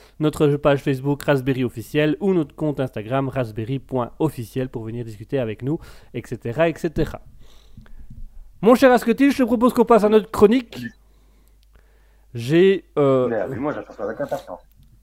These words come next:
Speaker 1: Alors,
Speaker 2: Je suis chaud.
Speaker 1: là, ça va te plaire parce qu'en plus, on va parler du décès insolite d'un philosophe, euh, un philosophe assez
Speaker 2: Oh.
Speaker 1: connu, mais qui a vraiment eu,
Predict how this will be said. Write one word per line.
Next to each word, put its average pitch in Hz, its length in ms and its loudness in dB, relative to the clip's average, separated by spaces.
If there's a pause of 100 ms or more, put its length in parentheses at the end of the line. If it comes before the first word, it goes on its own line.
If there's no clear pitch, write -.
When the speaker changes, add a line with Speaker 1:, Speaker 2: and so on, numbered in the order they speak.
(140)
Speaker 1:
Alors, 196 260 6
Speaker 2:
Je - 120 -12
suis - 20 -20
chaud. - 280 -18
Speaker 1:
là, 196 180 4
ça 214 140 4
va 180 140 4
te - 80 -20
plaire 214 220 2
parce 170 140 -4
qu'en 151 140 0
plus, 214 220 -6
on 165 80 -2
va 135 100 0
parler 151 380 -2
du 135 100 -10
décès 131 300 -4
insolite 143 460 -4
d'un 123 160 -2
philosophe, 139 840 -2 (540)
euh, 110 480 -4
un 117 160 -10
philosophe 151 420 -2
assez 151 280 0
Speaker 2:
Oh. - 20 -16
Speaker 1:
connu, 135 420 0 (720)
mais 139 280 0
qui 156 180 -2
a 143 80 4
vraiment 151 400 0
eu, 135 600 0